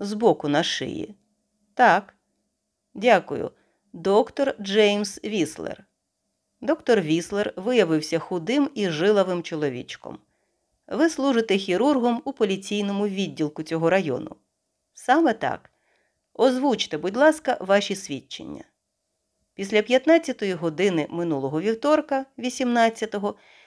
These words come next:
я отримав виклик на Кройдонський аеродром. Там мені показали тіло жінки середнього віку,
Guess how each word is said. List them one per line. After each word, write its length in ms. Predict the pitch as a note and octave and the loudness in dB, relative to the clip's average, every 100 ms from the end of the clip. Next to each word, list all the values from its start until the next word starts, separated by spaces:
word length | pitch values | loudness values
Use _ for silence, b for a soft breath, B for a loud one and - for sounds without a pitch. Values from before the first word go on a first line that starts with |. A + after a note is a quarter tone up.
| b | b
я 260 | F#3 C#4+ D#4 | 0 6 6
отримав 500 | B3+ B3+ B3+ A#3 A3 | 6 0 0 0 -2
виклик 640 | - E3 F#3+ G3 G3+ G3 - - | -8 -4 -4 -2 -4 -8 -12 -6
на 180 | F#3 E3+ | -2 -2
Кройдонський 680 | D3 D#3+ E3+ E3 E3+ E3 - | 0 0 2 -2 -2 -8 -4
аеродром. 640 | D#3 D#3 D3+ D3+ - - - _ _ _ _ _ _ | -2 -2 -2 -4 -8 -10 -16 _ _ _ _ _ _
Там 220 | C#4+ E4+ | 4 6
мені 260 | A3+ F#3+ B3+ | 4 0 -2
показали 580 | F#3+ F#3 D#3 F#3 A3+ G3 | -4 -4 0 2 2 0
тіло 340 | G#3 G#3+ F#3+ | -4 -4 -4
жінки 460 | E3+ D3 F#3 A#3 A3+ | -4 -4 -4 -4 -6
середнього 580 | - D#3+ D#3+ E3+ F3 G3+ | -6 -2 -2 -2 -4 -4
віку, 400 | C#3+ - - | -4 -8 -12